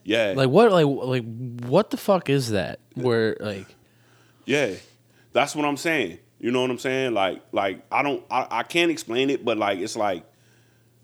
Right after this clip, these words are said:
Speaker 1: it was all writ-, I feel like that's, at that point,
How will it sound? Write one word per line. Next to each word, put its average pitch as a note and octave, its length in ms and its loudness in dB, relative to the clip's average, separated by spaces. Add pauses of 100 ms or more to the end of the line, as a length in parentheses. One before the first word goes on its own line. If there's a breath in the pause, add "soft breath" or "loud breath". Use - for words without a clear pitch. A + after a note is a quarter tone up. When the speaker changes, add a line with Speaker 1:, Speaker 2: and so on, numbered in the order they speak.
(1120)
Speaker 1:
it C#3+ 80 2
was C3+ 200 0
all C3 200 4
writ-, A#2 300 0
I A2+ 140 4
feel D#3 160 -2
like B2 200 -2
that's, C3 300 2
at A#2+ 160 2
that C3 220 4
point, A#2+ 300 0